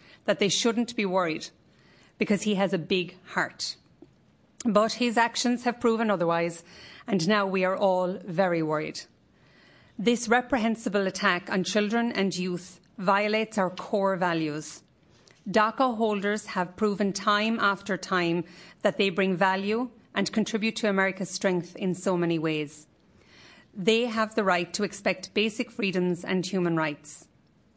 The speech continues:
Tonight, we have invited community members to share their stories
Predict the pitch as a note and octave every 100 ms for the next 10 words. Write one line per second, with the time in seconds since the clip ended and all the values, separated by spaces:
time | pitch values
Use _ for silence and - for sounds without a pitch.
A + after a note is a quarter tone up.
0 | _ _ - - G#3+ G#3+ B3 B3 A#3+ G#3+
1 | G#3 F#3 F#3 A3 - G#3 G3 F3 F#3+ F3+
2 | F3 E3+ - F3+ - G3+ G#3+ A#3 - G3
3 | E3+ E3+ E3+ -